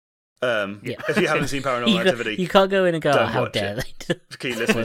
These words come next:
Speaker 1: to this
Speaker 2: <laughs>
Speaker 1: podcast instead. We'll tell you everything you need to know. So,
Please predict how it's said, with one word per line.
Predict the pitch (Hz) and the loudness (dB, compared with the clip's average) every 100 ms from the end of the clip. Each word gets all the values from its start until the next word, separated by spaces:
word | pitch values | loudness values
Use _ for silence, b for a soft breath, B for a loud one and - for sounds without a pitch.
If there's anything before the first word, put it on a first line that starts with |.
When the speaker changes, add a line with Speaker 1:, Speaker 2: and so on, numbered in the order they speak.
| 107 | 0
Speaker 1:
to | |
this | 110 120 | 0 0
Speaker 2:
<laughs> | |
Speaker 1:
podcast | 107 113 107 | -2 -4 -6
instead. | 110 - 110 104 | -10 -6 -4 -4
We'll | 101 | -6
tell | 110 | -6
you | 101 | -4
everything | 92 - | -6 -8
you | 101 | -12
need | 92 | -12
to | 95 | -10
know. | 87 | -8
So, | 82 - 135 | -4 -2 0